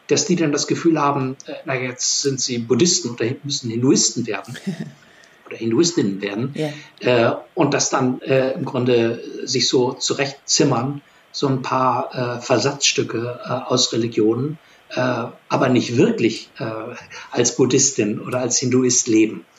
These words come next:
Speaker 1: Ähm, und dass Leute meinen, sie müssten das Christentum völlig aufgeben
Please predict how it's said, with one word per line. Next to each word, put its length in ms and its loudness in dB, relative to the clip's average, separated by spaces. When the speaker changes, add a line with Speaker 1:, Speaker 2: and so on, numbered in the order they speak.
Speaker 1:
Ähm, 400 -6
und 220 -4
dass 160 2
Leute 240 2
meinen, 320 0
sie 160 -2
müssten 420 -2
das 200 -2
Christentum 460 0
völlig 300 0
aufgeben 520 0